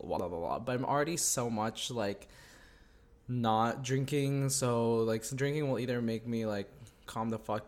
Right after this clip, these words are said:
down, like, v-, be very mellow, or it'll make me, like, go over the top, depending on the vibe. Like, if it's at brunch, it might make me a little, like, s-, calmer, but if it's, like, out and about, like, I'll be, like, twerking on the stage, like, twerking on walls and whatnot.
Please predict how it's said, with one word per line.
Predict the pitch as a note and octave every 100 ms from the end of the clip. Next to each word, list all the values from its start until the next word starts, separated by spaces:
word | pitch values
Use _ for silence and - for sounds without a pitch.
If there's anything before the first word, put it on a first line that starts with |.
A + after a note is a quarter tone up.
| A#2
down, | A2 F#2+ F#2+ -
like, | G#2+ - A#2 A2
v-, | - A#2
be | B2 A#2
very | G#2+ G#2 A2 A2
mellow, | A2 G2 G2+ A#2
or | C3 B2
it'll | A2 G#2+
make | G#2 G#2
me, | A2+ G#2+
like, | G2+ G2+
go | F#2+ E2+
over | - G2+ G2
the | F2
top, | - - - A#2+
depending | D#3 - F3+ F#3+
on | F3+
the | D#3+ B2+
vibe. | A#2 G2 G2 G2 G#2
Like, | G#2
if | B2+
it's | F#3+ A3+
at | G#3 B2+
brunch, | G#2+ G#2+ -
it | -
might | G#2 G#2
make | A2 A2
me | A#2+
a | A2+
little, | A2+ A2+
like, | G#2+ G#2+
s-, | - - - - - - - -
calmer, | - F#2+ G2 A2+ D#3+ F3 - - - - -
but | A#2+
if | A#2 C3+
it's, | B2
like, | C3+ - -
out | G2+ A#2+
and | B2
about, | G#2+ F#2+ G#2+ F#2+
like, | A2
I'll | - D#3+
be, | F#3+ F#3+ F#3+ -
like, | D3 C#3 - - - -
twerking | - C3+ C3+ D3 C#3 C#3+ C3+
on | B2 B2
the | A2
stage, | - - A2 B2 B2+ B2+ B2+ A#2+
like, | A2
twerking | - A#2 A#2 B2
on | A2+ G#2+ G2
walls | G2 G#2+ A2+ A#2
and | B2 B2
whatnot. | B2 A2+ B2+